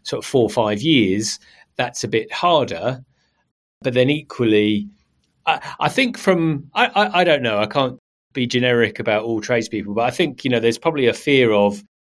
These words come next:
you know, if, if we get too detailed in our quote, then,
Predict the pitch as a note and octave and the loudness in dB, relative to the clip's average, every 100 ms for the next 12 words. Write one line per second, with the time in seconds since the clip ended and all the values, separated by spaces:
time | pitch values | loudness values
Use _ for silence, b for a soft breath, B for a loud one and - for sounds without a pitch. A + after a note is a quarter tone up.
0 | _ - A#2 A#2+ A#2 E3 B2 C#3 C3 C3+ | _ -6 -4 -2 -4 -6 0 0 2 -2
1 | - - D3 C#3 C3 B2+ b b b - | -2 -2 2 2 2 -4 b b b 0
2 | C3 B2 A#2 G#2+ G2+ G2+ G2+ G2+ F#2+ - | 0 0 -2 0 0 -2 -2 -2 -4 -2
3 | G#2 G#2 G#2+ - A2 G#2+ G2+ G#2 G2+ B | 0 0 -4 -4 0 2 4 4 2 B